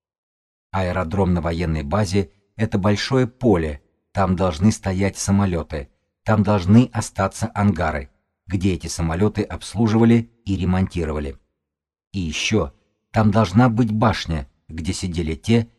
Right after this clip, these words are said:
кто следил за полётами. Как это выглядит, книжник знал по журналам и иллюстрациям в них,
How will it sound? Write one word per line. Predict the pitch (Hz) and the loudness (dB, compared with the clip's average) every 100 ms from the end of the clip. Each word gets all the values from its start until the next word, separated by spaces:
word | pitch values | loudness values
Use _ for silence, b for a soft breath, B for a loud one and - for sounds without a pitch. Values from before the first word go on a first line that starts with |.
| _ | _
кто | - - | -8 -4
следил | 123 135 139 87 90 | -2 -2 -2 0 -4
за | 80 | -4
полётами. | - 90 85 69 76 73 - _ _ _ _ _ _ | -4 -4 -4 -6 -6 -8 -10 _ _ _ _ _ _
Как | - - - | -4 -4 -4
это | - 80 | -8 -4
выглядит, | 92 87 80 90 | -4 -2 -4 -6
книжник | - 85 95 80 85 | -4 0 0 0 -4
знал | 80 95 | 0 -2
по | - 87 | -2 -4
журналам | 90 80 110 110 113 | -2 0 2 4 2
и | 107 104 | 2 0
иллюстрациям | 107 - 92 87 - 87 87 | 0 -2 -6 -6 -4 -4 -2
в | 80 | -2
них, | 85 - | -6 -8